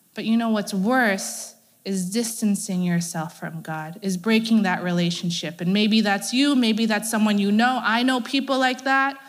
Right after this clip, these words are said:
where something has happened in their life, there was a tragedy, or maybe the church hurt them, or something happened. They, they had expectations that God was with them in some way, and then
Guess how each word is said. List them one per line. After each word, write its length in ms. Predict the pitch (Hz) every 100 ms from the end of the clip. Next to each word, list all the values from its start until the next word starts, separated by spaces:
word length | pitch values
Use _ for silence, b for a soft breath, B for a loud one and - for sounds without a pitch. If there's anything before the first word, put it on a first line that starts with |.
| B B B B B
where 100 | 202
something 480 | - 254 254 269 262
has 280 | 247 226
happened 420 | 247 240 233 269 247
in 100 | 220
their 180 | 202
life, 440 | 196 208 233 262 247
there 100 | 202
was 140 | 196
a 60 | 196
tragedy, 840 | 180 247 233 233 247 254 254 254 - B B B B
or 140 | 214
maybe 280 | 214 233 233
the 120 | 214
church 420 | 202 - 262 254 -
hurt 260 | - 262 262
them, 340 | 254 247 254 B B B -
or 100 | 233
something 480 | 226 349 339 339
happened. 500 | 302 294 320 285 220
They, 200 | 233 233
they 160 | 226 240
had 200 | 269 262
expectations 840 | 302 320 - 359 - 330 320 330 277
that 180 | 220
God 300 | 220 285 302
was 180 | 254 226
with 300 | 220 311 311
them 180 | 302 285
in 100 | 233
some 320 | 226 302 277
way, 360 | 254 285 294 269
and 180 | 220 226
then 560 | 240 240 226 - -